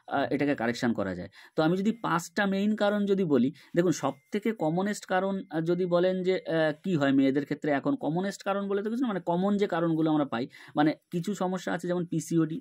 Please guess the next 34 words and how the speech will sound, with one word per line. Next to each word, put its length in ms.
তাতে 220
মাসিক 360
পিছিয়ে 320
যায়, 160
পলিসিস্টিক 460
ওভারিয়ান 340
সিনড্রোম 360
বলে 280
বা 120
ডিজিজ, 340
তাতে 200
পিছিয়ে 380
যায়, 160
এই 120
সমস্যাগুলো 500
এখন 200
ভীষণ 240
কমন। 300
আর 120
একটা 180
জিনিস 240
হচ্ছে 220
বাচ্চা, 540
আহ, 920
এসে 340
অনেকের 300
ক্ষেত্রে 220
বাচ্চা 500
নষ্ট 300
হয়ে 160
যায় 200
বা 260
কয়েকটা 320
দিনের 140